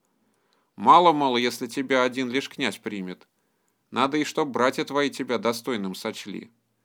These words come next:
Это у чужих кровное родство тебя наверх поднимает, а у варягов главное — правда. Покажи, что достоин, и хоть в князья.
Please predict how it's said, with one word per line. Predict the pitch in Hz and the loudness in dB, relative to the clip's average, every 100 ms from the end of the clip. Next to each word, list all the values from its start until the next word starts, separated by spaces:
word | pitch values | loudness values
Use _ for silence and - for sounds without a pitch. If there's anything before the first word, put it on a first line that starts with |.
| _ _ _ _ _ | _ _ _ _ _
Это | 123 143 170 | -2 0 0
у | 160 | 0
чужих | 185 139 123 127 | -2 -2 -2 -2
кровное | 139 123 127 120 | -2 -2 -2 -2
родство | 117 117 117 | -4 -4 -8
тебя | 98 104 107 | -6 -6 -4
наверх | 110 104 95 - | -4 -4 -6 -8
поднимает, | 98 107 107 95 92 95 | -8 -8 -6 -6 -6 -8
а | |
у | 95 | -6
варягов | 98 110 147 139 92 | 0 2 2 0 -2
главное — | 95 107 117 123 95 - _ _ _ | -2 -2 -2 -4 -8 -10 _ _ _
правда. | - 98 98 87 87 - _ _ _ _ _ _ _ _ | -10 -4 -4 -6 -12 -16 _ _ _ _ _ _ _ _
Покажи, | - 151 151 190 | 0 2 4 0
что | - 151 | 0 2
достоин, | 147 - 175 175 127 | 2 0 -4 -2 -2
и | 120 | -4
хоть | 147 143 | -4 -4
в | - | -6
князья. | 139 143 123 95 90 - | -6 -6 -4 -6 -6 -10